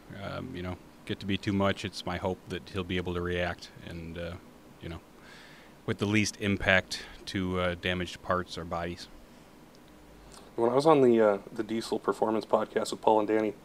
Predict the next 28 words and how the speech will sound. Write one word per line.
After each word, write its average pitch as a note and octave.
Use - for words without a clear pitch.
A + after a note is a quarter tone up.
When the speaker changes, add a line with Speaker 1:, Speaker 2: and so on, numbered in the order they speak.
Speaker 2:
I -
had A#2+
joked B2
about A2
coming A#2+
swapping G#2+
a G2+
Duramax, A#2
and A#2+
then A2+
you C3
guys C3
go A#2+
and A2+
come A2+
and G#2+
swap A2
a G#2+
Cummins. G#2+
And A2+
Speaker 1:
<laughs> C#3
Speaker 2:
this C#3+
build C#3
is B2
so B2
cool. A2
Like, A#2+
I, D3